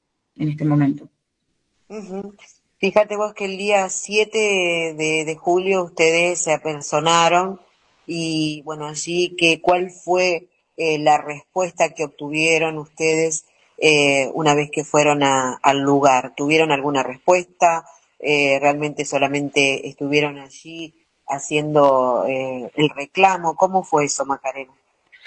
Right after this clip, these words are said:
Speaker 1: Eh, no, respuestas no obtuvimos ninguna concretamente. De hecho, nos enteramos que muchas personas que tenían que presentarse a trabajar en el Ministerio de Salud no, no fueron porque se han enterado de que nosotros estábamos ahí.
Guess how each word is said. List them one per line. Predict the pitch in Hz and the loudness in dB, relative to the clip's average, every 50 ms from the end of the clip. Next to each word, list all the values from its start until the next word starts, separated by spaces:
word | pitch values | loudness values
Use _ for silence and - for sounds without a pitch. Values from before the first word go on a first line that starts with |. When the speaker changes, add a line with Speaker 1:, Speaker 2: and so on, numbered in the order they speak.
| - _ _ _ _ _ - | -20 _ _ _ _ _ 2
Speaker 1:
Eh, | 226 208 202 202 208 | 2 4 4 4 4
no, | 208 202 175 160 151 | 4 4 4 4 2
respuestas | 170 175 175 - - 247 226 - - - 226 214 202 190 175 | 0 -2 -4 -6 -6 -6 -6 -4 -2 0 0 2 2 0 0
no | 170 170 175 | 0 0 -2
obtuvimos | 175 175 - - 160 160 165 170 170 170 165 160 | -2 -4 -4 -4 -2 -2 -2 -2 -2 -2 -2 -2
ninguna | 160 151 151 156 165 180 196 202 202 196 | -2 -4 -4 -4 -2 -2 -2 -2 -2 -2
concretamente. | - 160 156 147 - 165 160 165 165 156 156 160 170 180 180 208 202 202 190 185 | -2 -4 -4 -4 -4 -4 -2 -2 -2 -2 0 -2 -2 -2 -2 0 0 2 2 2
De | 165 156 151 | 2 0 0
hecho, | 156 156 - - 180 165 160 156 151 | 0 -2 -6 -6 -2 -2 0 0 0
nos | 151 151 147 | 0 0 0
enteramos | 151 147 147 143 147 151 160 151 | 0 0 0 0 0 -2 -2 -4
que | - 147 | -4 -2
muchas | 147 151 151 - 156 151 | -2 -2 -2 -4 -8 -10
personas | - 147 - - - - 151 151 151 151 151 | -10 -12 -12 -6 -2 0 0 0 0 -2 -2
que | - 156 143 135 131 135 - - - - _ _ | -2 0 0 0 0 -2 -4 -14 -20 -20 _ _
tenían | - 160 151 147 156 151 143 | -2 0 2 2 2 0 -2
que | 147 143 | -4 -4
presentarse | 147 - 143 - 151 147 143 147 147 - - | -4 -6 -6 -4 -2 -2 -2 -2 -2 -4 -4
a | |
trabajar | 151 151 147 147 - 147 147 | -2 -2 0 0 2 0 0
en | 147 147 147 | 0 0 -2
el | 147 | -4
Ministerio | 151 151 151 - _ - 151 151 147 147 147 | -4 -4 -6 -8 _ -8 -6 -2 0 0 0
de | 147 147 | -2 -2
Salud | - 147 147 147 156 165 151 - - | -4 -2 -2 0 0 -2 -4 -6 -8
no, | 160 160 151 156 151 147 147 143 139 143 139 | -8 -6 -4 -2 0 0 2 2 0 0 -2
no | 143 151 147 | -2 -6 -8
fueron | - - 160 156 156 165 170 185 185 190 | -8 -6 -4 -2 -2 -2 -2 -4 -6 -8
porque | - 147 - _ - 147 147 | -8 -10 -10 _ -12 -14 -10
se | - 151 | -6 -2
han | 151 | -2
enterado | 147 147 143 147 143 147 147 147 147 147 | 0 0 -2 -2 0 0 0 0 0 -2
de | 147 143 139 139 139 - _ _ _ _ _ _ _ | -4 -6 -8 -10 -12 -16 _ _ _ _ _ _ _
que | - 160 | -4 -2
nosotros | 160 147 151 139 156 160 156 | -2 -2 -2 -4 -4 -6 -6
estábamos | 151 147 - 151 151 147 151 147 147 - | -6 -4 -2 0 0 0 0 -2 -2 -4
ahí. | 151 151 151 160 165 185 233 247 | -6 -6 -4 -4 -4 -4 -6 -8